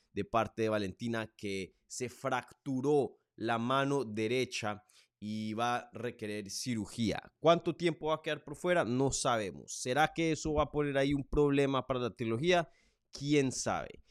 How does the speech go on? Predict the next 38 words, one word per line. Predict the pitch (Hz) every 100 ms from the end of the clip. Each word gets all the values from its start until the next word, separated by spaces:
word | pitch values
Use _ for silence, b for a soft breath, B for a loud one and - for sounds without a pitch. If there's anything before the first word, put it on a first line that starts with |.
| b b b
Entonces, | - 113 - 135 127 - 127 120 -
eh, | 104 110 107 107 107 87
estaremos | 107 127 127 123
hablando | 113 113 117
de | 110
todo | - 113 107 98
eso. | 76 -
Igualmente, | 90 117 127 120 127 120 107 _ _ _ 98
más | 123 185 190
allá | 165 143 147 139 110
de | 113 113 110 113
estas | - 123
dos | 123 120
peleadoras, | 123 117 107 127 131 117 101
varios | - 113 110
de | 107
ustedes | - 110 107
me | 110 104
preguntaron | - 101 101 - 123 113
acerca | 101 107 95 113
del | 110 104
sistema | 107 - - 147 113 - _ _ _ _
que | 110
usamos | - 120 113 113
actualmente | 101 113 107 110 110 - 113 107 - 98
en |
el | 98
mundo | 104 107 104
de |
las | 104
artes | 104 98 101
marciales | 101 87 90 98
mixtas, | 107 101 104 95 _ -
mixtas | 107 98 104 92
para | - 95
juzgar | 98 95 98 101
las | 104 -
peleas. | - 104 120 101 -